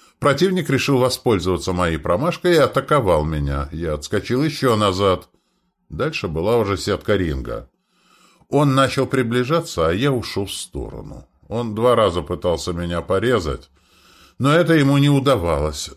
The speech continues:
Зато я его достал один раз по руке. Так мы двигались постоянно. Я не стоял на месте, а все время двигался по рингу, периодически тоже делая попытки нанести ему урон.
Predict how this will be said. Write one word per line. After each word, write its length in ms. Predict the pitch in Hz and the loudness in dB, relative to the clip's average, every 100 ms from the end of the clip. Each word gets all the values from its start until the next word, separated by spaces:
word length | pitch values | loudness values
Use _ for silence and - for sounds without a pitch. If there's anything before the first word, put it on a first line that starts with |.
| - | -8
Зато 440 | 95 87 104 143 | -6 -2 -2 -2
я 220 | 156 139 123 | -2 2 2
его 180 | 123 | 2
достал 500 | 123 117 - 113 117 | 2 0 0 0 2
один 300 | 123 90 92 | 0 0 -2
раз 440 | 90 60 - - - _ | -2 -4 -6 -14 -18 _
по 140 | - 90 | -6 -4
руке. 420 | 101 - 67 57 _ _ _ _ _ _ | -4 -6 -8 -10 _ _ _ _ _ _
Так 240 | - 151 147 | -4 -2 -2
мы 160 | 123 | -4
двигались 500 | 117 123 110 113 104 | -2 -2 0 -2 -2
постоянно. 760 | - 107 - 113 101 64 58 58 | -6 -8 -4 -2 -2 -4 -6 -8
Я 180 | 98 143 | -4 0
не 120 | 147 | 0
стоял 400 | 143 123 104 92 | 2 2 2 2
на 140 | 104 | 2
месте, 340 | 156 185 - 151 | 0 -2 0 0
а 40 | |
все 160 | - 117 | 2 2
время 280 | 120 143 151 | 2 0 0
двигался 440 | 113 113 117 123 | 0 0 -2 -2
по 140 | 135 | 0
рингу, 360 | 117 80 71 73 | 0 0 -4 -4
периодически 680 | 87 90 90 85 - - 104 | -2 0 0 -2 -8 -6 -4
тоже 300 | 101 101 113 | -2 0 0
делая 360 | 98 95 95 | 0 2 2
попытки 440 | 80 95 - - 120 | 2 -2 -4 -6 -4
нанести 500 | 98 92 92 - 98 | -2 -2 -4 -4 -2
ему 260 | 87 95 | 0 0
урон. 300 | 92 80 - | -2 -2 -6